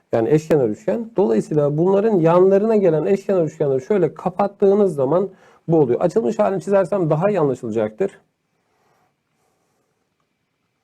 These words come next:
Bunların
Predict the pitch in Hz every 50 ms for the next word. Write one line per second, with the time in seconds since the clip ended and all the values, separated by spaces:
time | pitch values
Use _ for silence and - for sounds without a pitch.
0 | _ _ _ _ _ _ _ _ _ _ _ _ _ _ _ _ _ _ _ _
1 | _ _ _ _ _ _ _ _ _ _ _ _ _ _ _ _ _ - 226 240
2 | 233 220 202 185 196 220 208